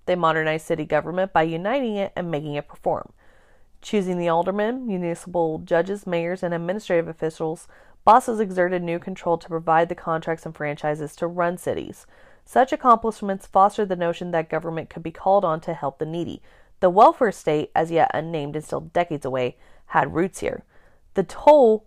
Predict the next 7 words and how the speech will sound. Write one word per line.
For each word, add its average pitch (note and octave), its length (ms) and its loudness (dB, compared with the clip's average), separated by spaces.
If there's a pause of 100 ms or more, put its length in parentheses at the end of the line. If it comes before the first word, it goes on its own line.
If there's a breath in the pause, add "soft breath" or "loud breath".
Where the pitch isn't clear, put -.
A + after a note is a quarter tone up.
was F3+ 140 0
often E3 260 6
outrageous. - 680 -2 (100)
Inflated D#3 400 -2
taxes, G3+ 560 2
extorted C3+ 460 -8
revenue, F#3 480 2